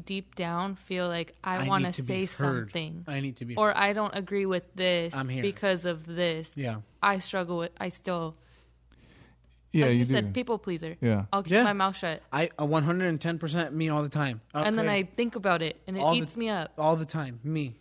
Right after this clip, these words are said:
Speaker 2: Totally. You're just kinda like, "Oh, okay, whatever." You know,
Speaker 1: Okay.
Speaker 2: just like, you
Speaker 1: That's on you,
Speaker 2: Yeah.
Speaker 1: but I
Speaker 2: Yeah.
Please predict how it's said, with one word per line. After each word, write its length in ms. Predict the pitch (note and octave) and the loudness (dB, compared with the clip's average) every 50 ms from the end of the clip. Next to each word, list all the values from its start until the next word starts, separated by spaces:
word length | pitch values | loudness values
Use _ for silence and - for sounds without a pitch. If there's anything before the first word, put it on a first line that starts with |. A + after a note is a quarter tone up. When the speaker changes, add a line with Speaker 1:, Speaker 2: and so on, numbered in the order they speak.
| _ _ _ | _ _ _
Speaker 2:
Totally. 460 | - E3+ E3+ E3 D#3 C#3+ C#3 B2 A2+ A#2 | 2 4 4 4 4 0 -2 -4 -6 -6
You're 160 | D3 D#3 D#3 | -4 -4 -4
just 160 | D#3+ D#3+ - | -4 -4 -4
kinda 160 | - E3+ E3 D#3+ | -2 -2 -2 0
like, 180 | D3+ C#3 - - _ _ - | -2 -2 -4 -8 _ _ -14
"Oh, 140 | F3 F#3+ G#3+ A#3 A3+ | -12 -12 -12 -12 -14
okay, 280 | A3+ - - G#3+ G#3 G#3 _ _ | -16 -16 -14 -16 -16 -16 _ _
whatever." 320 | - G#3+ G#3 G3 F#3 E3+ F3 - _ _ A#3+ | -12 -10 -8 -8 -8 -10 -12 -16 _ _ -16
You 60 | A3 F#3+ | -12 -8
know, 60 | F#3 F3+ | -6 -6
Speaker 1:
Okay. 120 | F#3 F3+ F#3 | -4 -4 -4
Speaker 2:
just 120 | F3 - | -4 -2
like, 180 | F3 D#3 D3 - - - - - - - | -2 -4 -4 -4 -10 -20 -20 -20 -12 -4
you 140 | E3 E3 F#3 | -4 -2 -2
Speaker 1:
That's 180 | A3 A3+ - | -2 -4 -6
on 160 | A3+ A3+ A3+ A3 | -6 -6 -6 -6
you, 280 | A3+ A3 G#3+ G#3 G3 - | -6 -6 -6 -6 -8 -4
Speaker 2:
Yeah. 240 | F3 D#3+ D3+ C3+ A#2 | 0 0 2 2 0
Speaker 1:
but 120 | F#2+ F#2+ | -4 -8
I 200 | F#3 F3+ F3 E3+ - | -8 -8 -10 -8 -4
Speaker 2:
Yeah. 220 | C#3+ C#3 C3 A#2+ | -4 -2 -2 -4